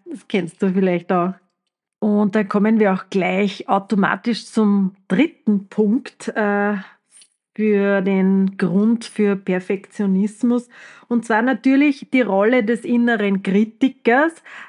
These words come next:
aber die hat ja verschiedene Stimmen. Also diese, dieser Perfektionist, wenn der als Kritiker in uns spricht, dann spricht der mit unterschiedlichen Zungen, <laughs> sag ich jetzt mal,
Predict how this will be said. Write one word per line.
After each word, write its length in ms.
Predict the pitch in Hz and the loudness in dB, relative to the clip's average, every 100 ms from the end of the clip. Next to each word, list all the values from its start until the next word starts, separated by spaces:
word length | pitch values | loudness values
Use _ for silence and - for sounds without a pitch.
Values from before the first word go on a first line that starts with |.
| - | -2
aber 440 | 202 202 240 240 233 _ 247 | 0 2 2 2 -2 _ 0
die 140 | 190 | 0
hat 280 | 160 185 - | 0 -4 -2
ja 120 | 233 | -2
verschiedene 680 | 233 226 - 226 233 220 220 | 0 -4 0 0 2 2 0
Stimmen. 680 | - - 214 208 180 170 160 _ _ - | -4 0 2 2 0 -2 -8 _ _ -10
Also 300 | 202 214 202 - - _ - | -4 -4 -4 -8 -20 _ -2
diese, 640 | 226 226 226 214 214 208 - _ _ _ - | 0 2 2 2 0 -2 -10 _ _ _ -4
dieser 240 | 226 226 | 0 0
Perfektionist, 1160 | 190 202 196 226 226 - 226 208 262 330 - 214 | 0 0 0 -2 -4 -2 0 2 2 0 -2 -2
wenn 180 | 214 | -2
der 220 | 214 220 - | 0 0 0
als 300 | 208 196 - | -2 -6 -8
Kritiker 1000 | 208 269 - 226 - - 190 190 202 214 - | -2 -2 -2 -10 -8 -2 0 2 0 -2 -2
in 160 | 208 | -2
uns 420 | 208 233 262 - | 0 -2 -2 -4
spricht, 640 | - - 180 269 - _ - _ _ _ - | -10 -6 0 -2 -2 _ -20 _ _ _ -4
dann 160 | 214 | -4
spricht 540 | 196 - 214 277 - 233 | -4 -4 -2 -2 -4 -4
der 100 | 226 | -2
mit 220 | 220 214 | -2 -2
unterschiedlichen 1040 | 247 254 - 226 - 226 226 208 - 202 | -4 -4 -4 -6 -4 -4 -2 -2 -2 -4
Zungen, 480 | - - 269 254 214 | -4 -4 0 2 2
<laughs> 20 | - | 0
sag 380 | - 190 170 | -4 -4 -4
ich 160 | 170 - | -14 -12
jetzt 320 | 165 - - | -12 -12 -12
mal, 400 | 165 156 175 170 | -8 -8 -8 -12